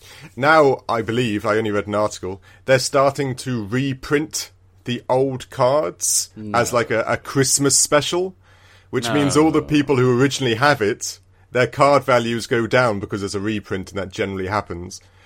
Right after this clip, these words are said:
Speaker 1: Um, and they're, and business-wise, they're destroying their, their, their fa-, their fan base. There's lots of people who are collecting, buying, spending lots of money collecting these cards to get the rare ones, but if you keep reprinting versions of it,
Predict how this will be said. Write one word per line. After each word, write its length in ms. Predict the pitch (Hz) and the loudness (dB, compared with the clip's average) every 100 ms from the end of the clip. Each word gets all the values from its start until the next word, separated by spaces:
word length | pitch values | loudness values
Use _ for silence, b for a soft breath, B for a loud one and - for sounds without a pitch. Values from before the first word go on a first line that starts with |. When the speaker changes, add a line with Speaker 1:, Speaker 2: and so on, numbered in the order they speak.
| b b | b b
Speaker 1:
Um, 280 | 127 139 139 - | 2 2 0 -2
and 140 | 147 | 2
they're, 140 | 160 160 | 2 2
and 480 | 131 151 151 151 - - _ _ - 131 | 2 2 0 -4 -8 -16 _ _ -10 4
business-wise, 640 | 185 196 160 - 123 135 139 | 6 6 2 0 2 2 2
they're 100 | 160 | -2
destroying 600 | 165 - 170 202 190 165 | -2 -2 2 4 4 4
their, 360 | 156 160 151 - _ _ _ _ _ _ _ | 4 4 2 -6 _ _ _ _ _ _ _
their, 280 | 147 151 151 | 4 6 6
their 160 | 151 143 | 6 2
fa-, 200 | - - | 0 0
their 120 | 147 | 0
fan 320 | 131 170 214 | 2 2 2
base. 480 | 190 104 - - - _ | 2 -2 -2 -10 -10 _
There's 140 | - 135 | -4 4
lots 200 | 175 - | 4 4
of 80 | - | -2
people 280 | 190 175 | -2 2
who 140 | 156 151 | 4 6
are 80 | 131 | 4
collecting, 680 | - 151 175 - - 110 110 | 0 0 0 0 -8 -6 0
buying, 420 | 147 151 156 127 | 4 4 2 -6
spending 280 | - 160 151 | -4 -2 0
lots 220 | 143 143 | -2 -2
of 60 | 123 | -4
money 240 | 131 123 | -4 -4
collecting 400 | - 131 113 120 | -2 -2 -2 -8
these 160 | 117 - | -8 -4
cards 300 | 123 110 - | -2 -2 -2
to 100 | 107 | -4
get 200 | 123 - | -4 -4
the 80 | 98 | -4
rare 280 | 120 123 | -2 -2
ones, 240 | 95 90 98 | -2 -6 -8
but 100 | - | -8
if 100 | - | -8
you 60 | 120 | -8
keep 240 | 185 190 | -6 -6
reprinting 520 | 151 143 - 170 143 113 | -6 -8 -6 -6 -6 -2
versions 460 | 131 156 123 98 | 0 0 -4 -6
of 120 | 92 | -4
it, 180 | 110 151 | -6 -8